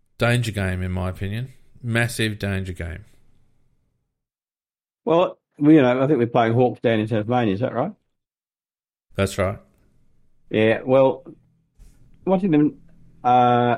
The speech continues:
Speaker 2: Hawks have you know, they're in that stage where they're developing, uh, um, and starting off from a fairly low base. But they still have some players in their team that can do very good things, and, uh, they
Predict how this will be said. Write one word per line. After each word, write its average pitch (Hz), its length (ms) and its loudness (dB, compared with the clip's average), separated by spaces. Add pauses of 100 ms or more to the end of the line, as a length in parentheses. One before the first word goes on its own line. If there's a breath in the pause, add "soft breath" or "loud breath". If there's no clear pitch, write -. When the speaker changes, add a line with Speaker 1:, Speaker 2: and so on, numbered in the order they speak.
Speaker 2:
Hawks 190 380 2
have 123 440 2 (1500)
you 120 340 -4
know, 101 120 0
they're 113 140 2
in 113 100 0
that 98 240 -4
stage 104 340 -2
where 101 120 -4
they're 98 140 0
developing, 98 760 -2
uh, 90 120 -10
um, 90 460 -6 (720)
and 101 100 -6
starting 107 440 0
off 98 220 -2
from 95 100 -6
a 98 80 -6
fairly 104 280 -2
low 98 180 2
base. 95 360 -2 (160)
But 131 320 0 (540)
they 123 120 2
still 156 420 0
have 127 240 -2
some 110 140 -6
players 113 380 0
in 101 80 -6
their 98 160 -4
team 101 360 -2
that 82 140 -12
can 95 140 -6
do 98 160 -2
very 104 240 -2
good 101 200 -8
things, 90 380 -4
and, 92 300 -4
uh, 95 140 -4 (500)
they 113 300 0